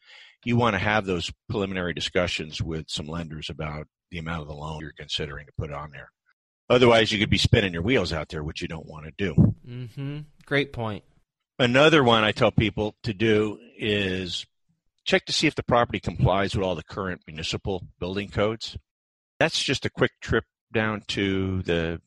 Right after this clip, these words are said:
Speaker 1: city building department, but you don't wanna get into the due diligence of it and overlook that part, because if you're gonna be doing some work, it could trigger some compliance issues, which could cost a lot of money.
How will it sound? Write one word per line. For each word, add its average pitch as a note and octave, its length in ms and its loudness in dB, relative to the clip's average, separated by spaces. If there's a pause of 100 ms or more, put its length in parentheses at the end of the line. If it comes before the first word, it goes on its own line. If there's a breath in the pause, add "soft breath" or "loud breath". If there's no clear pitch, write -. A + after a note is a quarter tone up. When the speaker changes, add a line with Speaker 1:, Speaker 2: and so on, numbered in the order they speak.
(140)
Speaker 1:
city G2 260 2
building G2 320 2
department, A2+ 560 0 (720 soft breath)
but G#2+ 380 6
you G#2+ 140 2
don't C#3+ 280 4
wanna A#2+ 580 4 (560)
get A2 220 6
into A2 400 4
the F2 400 2
due G2 120 -2
diligence F#2+ 520 2
of F2+ 160 4
it F2+ 280 2
and F2 260 -4
overlook F#2 540 2
that E2+ 240 -2
part, D#2 320 -2
because F2 680 0 (720)
if G#2 160 -2
you're A2+ 100 2
gonna B2 160 6
be A2+ 180 2
doing A#2+ 280 4
some A2 300 0
work, A#2 540 2 (260)
it F#2 160 -2
could G#2+ 240 -2
trigger A2+ 600 4
some F#2+ 460 2
compliance G#2+ 640 0
issues, A2 480 0
which F#2 300 -4
could - 240 -4
cost - 380 0
a - 20 2
lot G2 220 4
of E2+ 60 -4
money. G2 260 -2